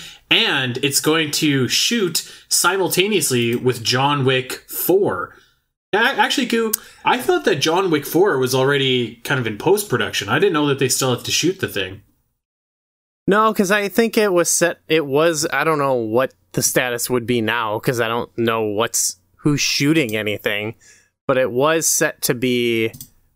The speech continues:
Speaker 2: released, like, April of last year.
Speaker 1: Right.
Speaker 2: Or next, next year, sorry. So I,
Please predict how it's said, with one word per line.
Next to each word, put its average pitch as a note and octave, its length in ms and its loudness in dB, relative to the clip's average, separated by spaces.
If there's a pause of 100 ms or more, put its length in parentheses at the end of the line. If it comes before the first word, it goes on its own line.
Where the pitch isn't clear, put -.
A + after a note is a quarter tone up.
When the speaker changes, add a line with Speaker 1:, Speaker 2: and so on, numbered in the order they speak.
Speaker 2:
released, A#2+ 640 -2
like, G#2+ 460 -4
April F#3 640 -2 (540)
of B2 160 -2
last B2 340 -2
year. F3 280 0 (280)
Speaker 1:
Right. G#2+ 300 -2
Speaker 2:
Or C#3 120 2
next, C3 340 -2
next D3 320 0
year, G2+ 220 -2
sorry. A2 500 -2 (240)
So G#3+ 180 0
I, G#3+ 140 -2